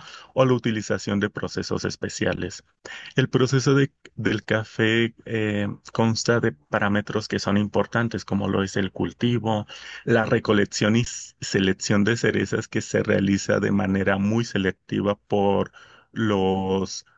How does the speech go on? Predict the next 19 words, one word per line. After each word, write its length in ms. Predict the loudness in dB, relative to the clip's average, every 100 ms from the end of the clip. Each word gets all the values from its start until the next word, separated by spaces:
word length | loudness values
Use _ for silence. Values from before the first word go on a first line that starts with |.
| _ _
eh, 320 | -6 -2 0 -2
por 160 | 0 0
las 160 | 0 0
personas 460 | -2 2 0 0
que 100 | -2
lo 120 | -4
cosechan. 680 | -4 -6 -2 -2 -2 -8 -10 -12 _ _ _ -18 -6 0
Eh, 180 | 2 2
después 440 | 0 0 2 4
de 80 | 4
aquí, 240 | 2 0
el 240 | 2 0 0
procesamiento 760 | -2 0 -2 0 0 0 -4
post 260 | -2 -2 -2
cosecha 440 | -6 -4 -4 -4
que 120 | -4
se 140 | -4 -2
le 160 | -2
da. 280 | -2 -2 -4